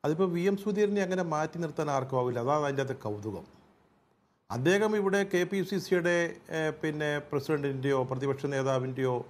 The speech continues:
ഒക്കെ നോമിനേഷനിലൊന്നും അല്ല കെ പി സി സി എക്സിക്യൂട്ടീവിലേക്ക് വന്നിട്ടുള്ളത്. അദ്ദേഹം വന്നിട്ടുള്ളത് കെ പി സി സിയുടെ മുൻ പ്രസിഡന്റ് എന്ന നിലയിലാണ്. എല്ലാ മുൻ പ്രസിഡന്റുമാരും കെ പി സി സിയുടെ എക്സിക്യൂട്ടീവ് ആകും. അപ്പോൾ അദ്ദേഹത്തെ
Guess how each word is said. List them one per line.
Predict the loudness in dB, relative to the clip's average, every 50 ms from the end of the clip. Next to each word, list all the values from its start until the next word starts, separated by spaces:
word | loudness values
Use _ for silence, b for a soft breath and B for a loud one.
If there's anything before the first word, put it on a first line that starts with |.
| B B B B B B B _
ഒക്കെ | 0 2 2 2 4 4
നോമിനേഷനിലൊന്നും | 2 2 2 2 0 0 0 0 0 -2 0 0 0 0 0 0 -2 -2
അല്ല | -2 -4 -4 -2 -2
കെ | -2 -2 -2
പി | -4
സി | -6 -4 -6 -6 -4
സി | 0 -2
എക്സിക്യൂട്ടീവിലേക്ക് | -2 -2 -2 -8 -8 -8 -8 -4 -2 -2 0 0 0 -2 -2 -4 -8 -8 -8 B B B B B B B _
വന്നിട്ടുള്ളത്. | -10 -8 -8 -6 -6 -6 -4
അദ്ദേഹം | -2 0 0 0 0
വന്നിട്ടുള്ളത് | 0 0 0 -2 0 0 0 0 0 0 0
കെ | 0 0
പി | 0 -2 -4
സി | -2 -2 -2 -2
സിയുടെ | 0 -2 -2 -2 -2 -2 2
മുൻ | 2 4 4 2 0 -4 B B B B B B B B _ 2
പ്രസിഡന്റ് | 2 2 2 2 2 2 2 2 2 2 2 2 2 0 -4
എന്ന | -2 -2
നിലയിലാണ്. | -2 -2 -2 -2 -4 -4 -6 -10 -14 -14 -8 -4
എല്ലാ | -2 2 4 4 4 4
മുൻ | 2 0 -4 -6 -4 -4
പ്രസിഡന്റുമാരും | -4 -4 -4 -4 -4 -2 -2 0 0 0 0 0 -4 -4 -8 B B B B B B B 0
കെ | 0 0
പി | 2 0 -2
സി | -2 -2 -2
സിയുടെ | -2 0 -2 -2 -4
എക്സിക്യൂട്ടീവ് | -4 -6 -6 -6 -2 -2 -2 -2 0
ആകും. | -2 -8 -2
അപ്പോൾ | -2 -2 -2
അദ്ദേഹത്തെ | 0 0 -2 -2 0 0 2 2